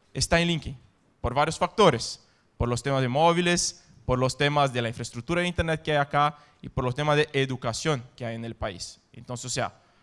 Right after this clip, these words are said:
aunque no sea tan grande cuanto es en México o en Brasil, por la cantidad de personas, acá la penetración está súper alta.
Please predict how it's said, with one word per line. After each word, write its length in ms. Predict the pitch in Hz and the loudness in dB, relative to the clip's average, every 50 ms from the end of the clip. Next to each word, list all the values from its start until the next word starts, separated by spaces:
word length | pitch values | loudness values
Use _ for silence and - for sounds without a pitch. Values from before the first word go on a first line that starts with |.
| _ _ | _ _
aunque 340 | - 123 135 156 156 - 160 | 0 2 2 2 2 2 2
no 120 | 160 156 143 | 2 4 4
sea 420 | - - 151 139 123 113 - - - _ _ - | 4 6 6 6 6 4 2 -4 -12 _ _ 2
tan 200 | - 139 139 139 | 2 2 4 4
grande 380 | 139 139 139 147 151 151 151 - | 4 4 4 4 4 2 2 2
cuanto 380 | - 143 135 120 135 139 135 | 2 0 0 0 2 2 4
es 160 | 131 131 123 | 4 2 2
en 140 | 131 127 123 | -2 -4 -2
México 320 | 123 127 131 123 - - 123 | -2 -4 -4 -4 -2 -2 0
o 80 | 117 | 0
en 120 | 120 120 113 | 0 0 0
Brasil, 420 | 120 131 139 - 220 233 233 240 | 0 0 0 0 0 -2 -2 -4
por 140 | - 180 143 | -4 -4 -4
la 120 | 117 117 | -4 -4
cantidad 240 | - 123 120 123 131 | -4 -6 -4 -4 -4
de 80 | 143 147 | -4 -4
personas, 560 | - 196 - - 185 165 165 170 - - - _ _ - _ _ | -6 -6 -4 -2 -2 -2 -2 -4 -4 -8 -14 _ _ -20 _ _
acá 560 | - - 113 - - 139 131 135 - - - _ _ | -6 -6 -4 0 2 4 4 2 0 -4 -20 _ _
la 160 | - 127 117 | -6 -6 -4
penetración 640 | - 131 127 127 117 123 120 - - 135 143 147 - | -2 -2 -2 0 0 -2 -2 -2 -2 -2 -4 -4 -6
está 240 | - 123 - - 123 | -10 -10 -8 -6 -6
súper 340 | 117 - 123 113 131 131 127 | -6 -6 -6 -4 -2 0 0
alta. 300 | 120 98 - - - | -2 -2 -6 -10 -14